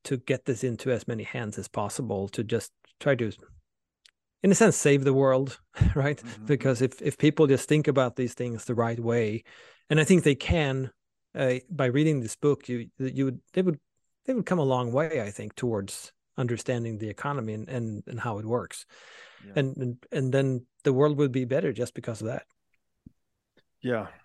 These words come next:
Speaker 2: yeah. A-, amen. Well said. Um, could you please, well, first of all, thank you. This has been a great conversation, and thank you again for writing the book. Um,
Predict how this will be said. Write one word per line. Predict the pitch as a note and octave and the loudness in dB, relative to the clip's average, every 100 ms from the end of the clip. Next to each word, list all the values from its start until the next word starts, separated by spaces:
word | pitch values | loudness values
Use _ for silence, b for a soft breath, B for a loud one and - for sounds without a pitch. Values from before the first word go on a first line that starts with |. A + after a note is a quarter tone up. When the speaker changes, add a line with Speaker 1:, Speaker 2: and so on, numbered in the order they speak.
| - | -14
Speaker 2:
yeah. | A2 G#2+ G2 _ _ _ | -10 -10 -12 _ _ _
A-, | A2+ A2 A2 | -12 -10 -10
amen. | A2+ A2+ A2+ G#2+ F#2+ F2+ | -8 -8 -8 -8 -10 -8
Well | G2+ | -10
said. | G2 - G#2+ G#2 G2 - | -8 -8 -4 -4 -8 -12
Um, | G#2+ G#2 G2+ F#2+ G2 _ _ | -10 -10 -10 -12 -16 _ _
could | - A2 | -18 -8
you | G3+ | -8
please, | G3+ - F#3 E3+ E3 D3+ - - - - _ _ | -8 -14 -10 -8 -8 -10 -14 -18 -20 -20 _ _
well, | A#2 | -12
first | F#3+ F3 | -10 -4
of | A#2+ | -4
all, | |
thank | G2 C#3+ C3+ A2+ | -4 -6 -6 -6
you. | A2 | -8
This | G#2+ | -8
has | |
been | G2 | -10
a | G2 | -8
great | G#2+ G2 | -8 -6
conversation, | G#2 F#2+ F#2 G2+ G2 G2+ | -10 -10 -10 -12 -10 -12
and | F2+ | -10
thank | G#2+ G#2 | -12 -12
you | G2 | -12
again | G2 F#2 | -12 -12
for | G2 | -12
writing | G2 F#2 | -12 -12
the | |
book. | F2+ G2 G2 - _ _ _ _ _ _ | -10 -10 -10 -16 _ _ _ _ _ _
Um, | F#2+ F#2 F2+ E2+ F2+ | -14 -12 -12 -14 -18